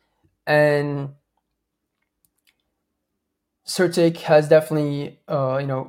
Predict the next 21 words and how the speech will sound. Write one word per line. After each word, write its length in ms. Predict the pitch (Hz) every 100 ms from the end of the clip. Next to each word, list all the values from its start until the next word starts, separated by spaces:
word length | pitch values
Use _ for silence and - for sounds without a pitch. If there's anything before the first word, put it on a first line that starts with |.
| 170
great 220 | 165 147
marketing, 720 | 139 139 139 135 127 127 -
and 220 | - 139 135
they 120 | 135
serve 260 | - 147
a 60 | 139
lot 180 | 127 135
of 120 | -
customers. 720 | 156 143 139 127 131 139 - _ _ _ _ _
But 140 | - 151
then 400 | 147 147 143 -
when 140 | 156 147
you 100 | 147
look 300 | 147 143 147
into 640 | 147 - 143 139 139 -
more 240 | 131 143 143
detail 540 | 147 139 139 135 135
of, 120 | 135
like, 280 | 135 131 131 - _
what 180 | 151 143
happened 560 | 143 135 139 139 139